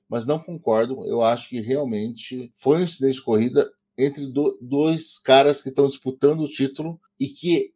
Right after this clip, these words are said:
é muito, muito bom ver isso de novo depois de tanto tempo entre dois caras de duas equipes diferentes dizendo, se fosse uma McLaren aqui, se fosse uma Ferrari aqui, eu ia tirar o pé,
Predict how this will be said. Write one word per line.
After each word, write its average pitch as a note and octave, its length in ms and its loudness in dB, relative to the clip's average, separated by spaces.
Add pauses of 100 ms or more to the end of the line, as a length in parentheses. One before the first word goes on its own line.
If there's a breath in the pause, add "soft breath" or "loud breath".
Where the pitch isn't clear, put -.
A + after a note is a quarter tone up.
é C#3+ 260 4 (100)
muito, D3 500 -6
muito E3 720 0
bom B2+ 420 2 (160)
ver B2+ 200 4
isso A#2+ 340 -2
de A#2 140 -10
novo G#2 340 -2
depois A2 320 -6
de A2 100 -16
tanto C3 280 -4
tempo G#2+ 340 -6 (160)
entre G#2 220 -8
dois B2 260 0
caras G#2 400 4
de G2+ 100 -14
duas B2 280 -4
equipes B2+ 340 -12
diferentes G#2+ 720 -6 (400)
dizendo, A2 640 0 (260)
se - 200 -4
fosse D#3 440 0
uma C#3+ 120 -4
McLaren A#2+ 760 4 (160)
aqui, F2+ 380 -8
se - 220 -12
fosse C3 200 -2
uma C3+ 140 -6
Ferrari A#2 400 4
aqui, G2+ 380 -2 (360)
eu G#2+ 220 2
ia B2+ 260 4
tirar A#2+ 340 4
o D3+ 100 2
pé, C3+ 340 0